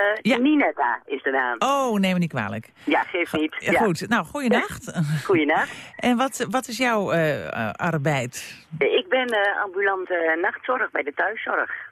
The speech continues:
Speaker 1: Oh, dus dat betekent dat je dus wakker moet blijven voor het geval je gebeld wordt?
Speaker 2: Ja, en ik heb gewoon, eh, een bepaalde route, die rijd ik 's nachts.
Speaker 1: Oh?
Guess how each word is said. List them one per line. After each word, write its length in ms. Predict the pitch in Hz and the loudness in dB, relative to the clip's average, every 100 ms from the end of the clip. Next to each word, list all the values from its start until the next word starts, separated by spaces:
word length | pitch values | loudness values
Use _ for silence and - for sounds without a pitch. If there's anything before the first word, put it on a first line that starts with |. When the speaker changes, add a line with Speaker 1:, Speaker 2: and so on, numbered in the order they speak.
| _ - | _ -4
Speaker 1:
Oh, 220 | 139 107 - - - | -2 -2 -6 -14 -8
dus 100 | - | -2
dat 80 | 202 | -2
betekent 380 | 190 233 233 220 | 2 2 2 0
dat 180 | 233 - | 0 -2
je 140 | 214 | -2
dus 220 | 185 202 | 0 0
wakker 300 | 190 233 294 | 0 -2 -2
moet 160 | 262 240 | -4 -2
blijven 320 | 233 233 220 | 0 0 -2
voor 120 | 233 | -6
het 80 | 220 | -6
geval 260 | 208 226 240 | -2 0 0
je 100 | 240 | 0
gebeld 400 | 226 202 139 131 | 2 2 2 -2
wordt? 320 | 123 104 - - - - | -6 -6 -8 -8 -8 -2
Speaker 2:
Ja, 280 | 185 185 - | 2 2 2
en 120 | 220 | -2
ik 100 | 220 | 0
heb 160 | 233 220 | 0 0
gewoon, 420 | 202 208 214 208 | -2 0 2 2
eh, 60 | 202 190 196 190 185 185 180 | 2 4 4 2 0 0 0
een 80 | 190 | -2
bepaalde 420 | 180 202 180 147 | -2 0 0 2
route, 320 | 147 180 269 262 | 2 2 0 -2
die 120 | 233 | 2
rijd 300 | 226 175 156 | 2 2 -2
ik 60 | |
's 40 | - | -2
nachts. 300 | 139 117 - - _ _ _ _ _ - - _ - | -2 -2 -8 -16 _ _ _ _ _ -20 -20 _ -6
Speaker 1:
Oh? 320 | 175 185 349 | -4 -2 -6